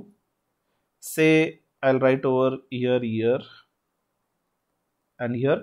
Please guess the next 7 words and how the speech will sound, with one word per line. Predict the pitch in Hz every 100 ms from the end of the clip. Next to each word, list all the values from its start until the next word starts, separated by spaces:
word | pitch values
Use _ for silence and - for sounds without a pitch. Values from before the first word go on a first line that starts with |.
| -
cash | 120 107 -
flow, | _ _ _ _
ठीक | _ -
है, | 160 _ _ _ _ _ _ _ _ _ _ -
ज़ीरो, | 117 120 123 127 131 - _ -
वन, | 123 123 135 - _ _ _
टू, | 131